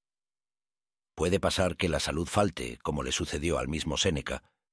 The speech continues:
pero esto no es problema si hemos cultivado el alma. De hecho, si un cuerpo está enfermo pero se ha cuidado el alma,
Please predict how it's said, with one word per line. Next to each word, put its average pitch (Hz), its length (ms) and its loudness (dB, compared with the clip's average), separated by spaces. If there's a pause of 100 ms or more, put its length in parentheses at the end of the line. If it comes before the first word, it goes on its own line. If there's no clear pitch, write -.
(380)
pero 67 200 0
esto 85 220 2
no 78 140 2
es - 80 -2
problema 76 420 2
si 80 220 2
hemos 80 240 0
cultivado 78 560 2
el 67 80 0
alma. 57 340 -2 (540)
De 80 200 4
hecho, 98 320 4 (280)
si 85 180 4
un 98 140 6
cuerpo 90 340 6
está 92 220 4
enfermo 92 560 4
pero 73 180 0
se - 180 2
ha 92 80 6
cuidado 87 460 4
el 76 100 2
alma, 71 360 0